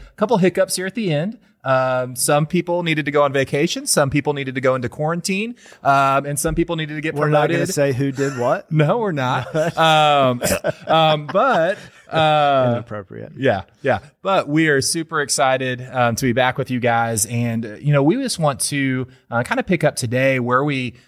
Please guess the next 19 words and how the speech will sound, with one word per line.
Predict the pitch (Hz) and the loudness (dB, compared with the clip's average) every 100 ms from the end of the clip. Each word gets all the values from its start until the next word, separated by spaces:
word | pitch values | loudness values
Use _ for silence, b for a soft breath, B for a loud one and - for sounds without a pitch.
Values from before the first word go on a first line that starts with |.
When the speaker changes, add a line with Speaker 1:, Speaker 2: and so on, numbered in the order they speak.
| b | b
Speaker 1:
uh, | 117 110 | -2 -2
left | 120 120 143 151 - | 0 2 2 2 -6
off | 120 127 117 - | -2 -2 -2 -6
a | |
few | 110 135 | -6 -2
weeks | 120 127 - | -2 -2 -4
ago, | 110 107 101 101 b | 0 2 2 0 b
Speaker 2:
Yeah. | 123 120 | -4 2
Speaker 1:
um, | 123 | 4
with | 123 | 4
our | 127 | 2
Gospel-Centered | 104 120 127 - 131 135 117 107 | 0 -2 -2 -2 -2 -2 -4 -6
Home | 98 110 107 104 | -8 -6 -4 -4
series. | 101 - 104 95 85 82 - | -2 -2 -2 -4 -6 -12 -4
Speaker 2:
Which | 180 | -2
has | 240 120 | -2 -2
been | 135 113 | -4 -4
really | 120 131 107 | -4 -6 -6
fun | - 110 104 | -10 -12 -12